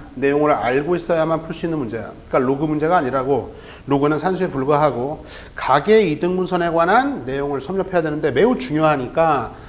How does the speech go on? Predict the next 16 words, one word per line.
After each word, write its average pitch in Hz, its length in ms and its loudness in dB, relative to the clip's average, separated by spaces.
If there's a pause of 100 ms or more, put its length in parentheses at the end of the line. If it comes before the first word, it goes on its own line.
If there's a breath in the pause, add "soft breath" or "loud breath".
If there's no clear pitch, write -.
(140 loud breath)
다시 - 220 2
한번 220 400 4
나올 185 320 4
때마다 254 240 4
정리해주고 185 460 2
있습니다. 147 520 -2 (380 loud breath)
반복해가지고 247 640 4
완전히 175 260 4
내 151 140 0
걸로 202 220 4
만드세요. 156 460 2
그쵸? 254 440 -4 (300 loud breath)
이리 151 80 0
와볼까? 170 600 2
자, 139 320 -4 (800)
정리. 160 480 0